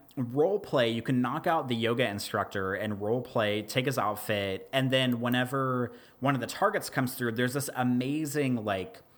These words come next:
yoga studio that's kind of, like, on the edge of the, uh,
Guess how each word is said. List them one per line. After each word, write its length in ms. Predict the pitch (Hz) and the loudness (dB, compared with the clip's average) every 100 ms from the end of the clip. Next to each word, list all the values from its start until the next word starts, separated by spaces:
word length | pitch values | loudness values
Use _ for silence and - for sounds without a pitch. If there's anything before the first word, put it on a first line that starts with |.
| - - _ _ | -20 -20 _ _
yoga 560 | - 113 135 180 196 160 | -10 -2 2 2 0 -2
studio 720 | - - 139 113 110 107 104 | -2 -4 -2 -2 0 0 0
that's 220 | 101 104 | -2 -6
kind 260 | - 147 160 | -2 -2 -2
of, 120 | 165 | -2
like, 220 | 175 170 - | -2 -2 -6
on 460 | 127 123 120 113 107 | -2 0 0 -2 -4
the 240 | 113 120 - - | -6 -6 -6 -4
edge 460 | 110 120 123 110 | 0 0 0 -4
of 260 | 127 113 104 | -6 -6 -4
the, 440 | 101 92 90 92 - _ - | -2 -2 -2 -6 -10 _ -12
uh, 280 | 120 117 110 | -4 -4 -4